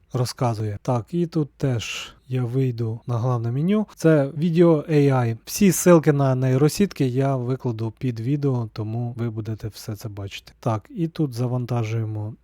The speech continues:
наше відео. Нажимаємо Upload, Done.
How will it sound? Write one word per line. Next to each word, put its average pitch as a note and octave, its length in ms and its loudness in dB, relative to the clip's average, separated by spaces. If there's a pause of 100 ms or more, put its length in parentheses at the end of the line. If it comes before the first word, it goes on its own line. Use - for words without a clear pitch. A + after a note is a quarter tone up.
наше A#2 320 -6
відео. E3 500 0 (3000)
Нажимаємо A2+ 500 -4
Upload, F3 560 0 (100)
Done. D#3 400 0